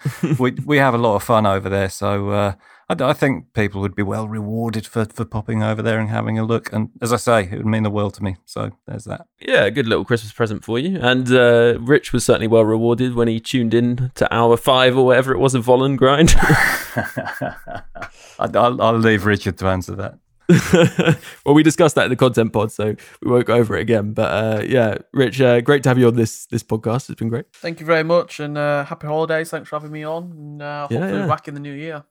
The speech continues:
Speaker 1: Yeah, it, it's been, uh, another great appearance from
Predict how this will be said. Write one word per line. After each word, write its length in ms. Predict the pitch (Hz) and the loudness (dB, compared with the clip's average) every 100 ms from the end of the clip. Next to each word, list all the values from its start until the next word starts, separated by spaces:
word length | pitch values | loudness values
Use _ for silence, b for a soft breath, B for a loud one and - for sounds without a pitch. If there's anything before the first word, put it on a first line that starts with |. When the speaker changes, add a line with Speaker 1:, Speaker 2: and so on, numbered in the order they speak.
| _ _ | _ _
Speaker 1:
Yeah, 180 | 165 110 | 2 2
it, 300 | 98 127 104 | 0 0 2
it's 220 | 143 - | 2 2
been, 240 | 143 123 | 0 2
uh, 240 | 120 113 104 - | 2 2 -2 -4
another 500 | 117 113 107 98 - 165 | -2 0 0 -2 -6 -10
great 260 | 131 123 117 | 0 2 2
appearance 500 | - 143 131 - - | 2 2 2 -2 -6
from 420 | 135 123 120 | -4 -2 -2